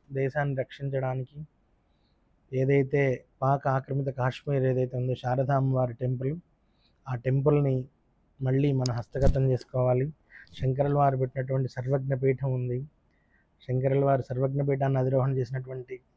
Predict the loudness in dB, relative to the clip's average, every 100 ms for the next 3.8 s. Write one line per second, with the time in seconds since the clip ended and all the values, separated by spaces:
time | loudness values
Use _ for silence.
0 | -8 -6 -6 -4 -2 -2 -4 _ -20 -20
1 | _ -6 -2 -2 -6 -4 -2 0 0 -2
2 | -4 -6 -4 -4 -4 -6 -4 -6 -4 -2
3 | 0 -2 -4 -4 -8 -10 -12